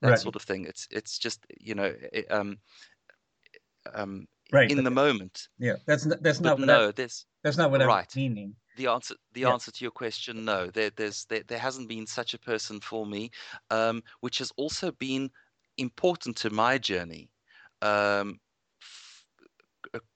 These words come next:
Speaker 1: kind of crucial to, to, to, to my understanding, to my message, to what is true for me, is that for each of us, our own greatest guru is inside of us. And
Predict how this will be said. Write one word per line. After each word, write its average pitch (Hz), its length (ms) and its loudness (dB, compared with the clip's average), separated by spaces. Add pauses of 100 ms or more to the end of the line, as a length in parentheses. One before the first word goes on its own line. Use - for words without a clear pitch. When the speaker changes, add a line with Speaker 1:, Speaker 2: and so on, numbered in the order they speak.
(140)
Speaker 1:
kind 160 280 2
of - 160 -2
crucial - 540 -4
to, 117 480 -8 (160)
to, 107 340 -8
to, 107 220 -8
to - 180 -10
my 107 220 2
understanding, 120 680 -2
to - 160 -10
my 95 160 -6
message, 127 640 -4 (360)
to 98 340 -6
what 107 180 0
is 107 100 -4
true - 200 -8
for 107 160 -4
me, 104 200 0 (320)
is 107 180 -2
that 110 260 2 (1040)
for - 240 -8
each - 260 0
of 165 100 2
us, 87 240 2
our 117 220 0
own 131 200 0
greatest 113 460 -2
guru 107 300 0
is 104 220 -6
inside 110 500 0
of 95 100 -6
us. - 340 -10 (840)
And 110 420 0